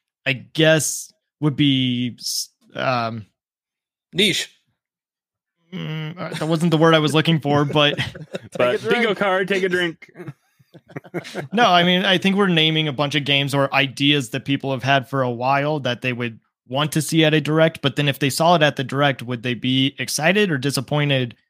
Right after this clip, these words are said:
Speaker 1: that it's not something new and fresh and, uh, I, I don't know, just is, like, stretching, stretching the idea of, like, what Nintendo can do?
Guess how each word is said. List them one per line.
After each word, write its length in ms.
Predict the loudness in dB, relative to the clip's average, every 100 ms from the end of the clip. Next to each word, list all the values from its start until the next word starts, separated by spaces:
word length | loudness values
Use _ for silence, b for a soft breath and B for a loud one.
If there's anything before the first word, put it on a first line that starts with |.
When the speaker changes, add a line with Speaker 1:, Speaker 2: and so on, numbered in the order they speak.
| _ -4
Speaker 1:
that 120 | 0
it's 160 | 0 -2
not 300 | -2 -2 -2
something 520 | -6 -4 -4 -4 -8 b b -4
new 420 | 2 4 4 4
and 280 | 0 -6 -4
fresh 460 | 0 2 2 -2 -8 _ -6
and, 500 | -6 -4 -6 -8 -14 _ _ _ _ _ -8
uh, 400 | -2 0 0 -2 -8 _ _ _ _ _ _ _ _ -20 -18
I, 100 | -14 -8
I 140 | -2
don't 160 | 0 4
know, 180 | 4
just 220 | 2 -2 -2
is, 120 | -2
like, 220 | -4 -2
stretching, 880 | -4 0 0 0 0 0 0 -2 -4 -6
stretching 540 | -6 0 2 2 2 4
the 120 | 2
idea 460 | 2 0 0 0
of, 240 | 0 -4 -4
like, 180 | -6 -6
what 340 | -4 -4 -6
Nintendo 480 | -8 -10 -8 -10 -10
can 300 | -10 -10 -10
do? 300 | -12 -14